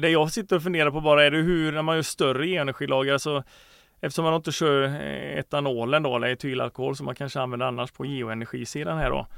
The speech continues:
då, så att säga, då kombinerar man ju aldrig ihop de här vätskorna, utan då ligger det en, en, de är alltid, det är en separat slinga i alla lägen, förstår jag då, eftersom det, vi pratar ju såna extrema värme, eh, extrem värme, liksom sommartid på panelerna.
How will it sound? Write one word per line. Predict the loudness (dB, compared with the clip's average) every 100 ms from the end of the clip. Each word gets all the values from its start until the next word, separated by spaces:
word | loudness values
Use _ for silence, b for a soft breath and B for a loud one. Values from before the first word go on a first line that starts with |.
| b b b -16
då, | -2 2 2 2 0 -6 -14 -10
så | -2
att |
säga, | 0
då | 0
kombinerar | -2 0 0 0 0
man | 2
ju | 2
aldrig | 2
ihop | -2 -4 -4
de | -2
här |
vätskorna, | -2 -4 -6 -6
utan | -4
då | -2
ligger | -2 -2 -4
det |
en, | -4 -4
en, | -6 -6 -6 -2
de | -2 0
är |
alltid, | 0 -2 -4 -8 -6
det | -6
är |
en | -4
separat | -6 -2 -2 -2 -4
slinga | -6 -6 -4 -4
i | -2
alla | -2 -2
lägen, | -2 -2 -4
förstår | -8 -6 -4 -2
jag |
då, | -2
eftersom | -4 -6 -6
det, | -6 -6
vi | -8 -12 -8
pratar | -10 -8
ju | -8
såna | -6 -6
extrema | -8 -14 -8 -6 -4 -2
värme, | -2 -4 -6 -12 -10 -8
eh, | -6 -6
extrem | -6 -4 0 2
värme, | 4 4 2
liksom | -4 -6
sommartid | -6 -6 -4 -6 -6 -10
på | -8
panelerna. | -8 -6 -6 -6